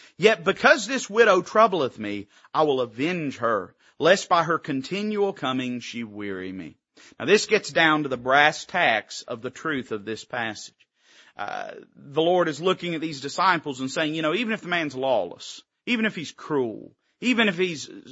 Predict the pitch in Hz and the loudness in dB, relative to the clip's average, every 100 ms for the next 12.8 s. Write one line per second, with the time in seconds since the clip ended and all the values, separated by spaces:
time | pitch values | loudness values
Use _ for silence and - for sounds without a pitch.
0 | - - 202 175 165 156 - 113 - 117 | -6 2 4 4 -2 -4 -6 -10 -10 -10
1 | 110 143 175 - 143 - 139 - 117 170 | -2 4 4 2 -6 -6 -8 -8 -10 -8
2 | 160 151 196 202 202 175 175 175 175 165 | -6 -2 0 0 -2 0 2 2 0 -2
3 | 151 143 160 143 131 - 85 - _ _ | -2 2 2 0 -8 -12 -14 -18 _ _
4 | _ _ _ - 214 185 - - 285 339 | _ _ _ -2 -2 -2 -6 -2 4 6
5 | 330 254 262 214 185 180 214 208 226 - | 6 6 8 8 6 6 2 2 -8 -8
6 | 180 202 170 175 156 151 156 135 208 320 | -6 -4 -2 -4 -8 -4 -6 -4 -2 2
7 | 311 320 302 294 - 262 220 170 127 - | 4 2 0 -6 -4 -2 0 0 -4 -8
8 | _ - 104 - 196 208 208 202 185 147 | _ -16 -14 -8 -6 -4 0 2 2 2
9 | 123 120 131 117 110 120 123 120 110 107 | 0 -4 -6 -6 -2 0 0 -2 0 0
10 | 101 101 - 175 175 139 160 151 123 - | -2 -8 -4 -2 -2 0 2 2 -2 -4
11 | - 139 135 - 127 127 117 117 135 120 | 0 2 0 -4 -6 -4 -4 -2 -2 0
12 | 113 110 - - 113 - - | -2 -4 -10 -10 -12 -12 -18